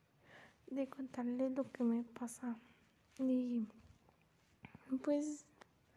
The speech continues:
decidí mejor utilizarlo esto aquí.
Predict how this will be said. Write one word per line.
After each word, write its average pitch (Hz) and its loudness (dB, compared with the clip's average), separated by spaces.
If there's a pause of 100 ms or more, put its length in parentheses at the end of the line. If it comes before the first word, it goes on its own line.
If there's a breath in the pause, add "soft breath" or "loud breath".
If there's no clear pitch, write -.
(360 loud breath)
decidí 294 2
mejor 302 -2 (520)
utilizarlo 285 0
esto 277 0
aquí. 269 -4